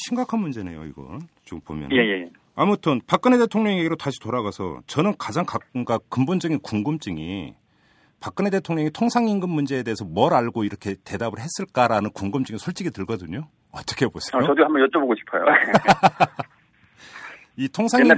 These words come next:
Speaker 2: 최저임금도
Speaker 1: 문제를
Speaker 2: 잘 모르셨는데, 음.
Speaker 1: 대부분 판례라든지 이런 것들을 모르고 그냥 막 답변한 거 아닐까요, 이거?
Speaker 2: 그, 아마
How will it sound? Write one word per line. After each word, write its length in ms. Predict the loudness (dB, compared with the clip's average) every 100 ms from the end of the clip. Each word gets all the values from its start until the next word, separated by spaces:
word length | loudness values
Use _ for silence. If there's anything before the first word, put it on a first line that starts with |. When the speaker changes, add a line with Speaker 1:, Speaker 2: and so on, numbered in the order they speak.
| 8 8
Speaker 2:
최저임금도 260 | 8 6
Speaker 1:
문제를 80 | 6
Speaker 2:
잘 100 | 6
모르셨는데, 520 | 8 6 4 2 0
음. 480 | -4 -6 -6 -6 -6 -2
Speaker 1:
대부분 380 | 0 2 0 2
판례라든지 520 | 0 2 2 2 0
이런 120 | 0
것들을 240 | 0 -2 2
모르고 280 | 2 2 0
그냥 220 | 0 2
막 160 | 4 4
답변한 400 | 0 -2 0 2
거 80 | 2
아닐까요, 360 | 2 0 -4 -4
이거? 280 | -8 -10 -12 _ _ _ _ _ _ _ -18 -14 -12 -14 _ -18
Speaker 2:
그, 380 | -12 -4 -4 -4 _
아마 320 | 6 8 8